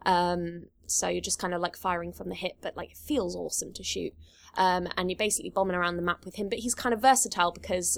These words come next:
um, I believe it's on his right bumper. He's also got, like, the ability to kind of heal himself a little bit. Like, that's, like, a kind of cool downable ability.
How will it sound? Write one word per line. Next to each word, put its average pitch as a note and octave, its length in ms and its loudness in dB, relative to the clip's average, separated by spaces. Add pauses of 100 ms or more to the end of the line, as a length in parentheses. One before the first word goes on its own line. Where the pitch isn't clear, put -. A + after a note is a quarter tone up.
um, F3+ 360 2
I A3 100 -10
believe A3 220 -4
it's A#3+ 140 -2
on A3 80 -2
his G3+ 160 -6
right G3 300 0
bumper. G#3 380 0
He's A#3+ 280 -2
also G#3 320 -4
got, - 220 -2
like, F#3+ 200 -2
the G3+ 120 -4
ability G#3 540 -6
to F#3+ 360 -2 (360)
kind - 140 -4
of F3+ 120 -6
heal B3+ 260 2
himself C#4+ 440 2
a D4+ 40 2
little C#4+ 200 -2
bit. D4 340 4
Like, - 380 -2 (200)
that's, - 220 -4
like, G3+ 100 -10
a G3 60 -12
kind G3+ 180 -6
of F#3+ 100 -8
cool G3+ 280 -8
downable F#3+ 500 0
ability. G#3+ 640 -2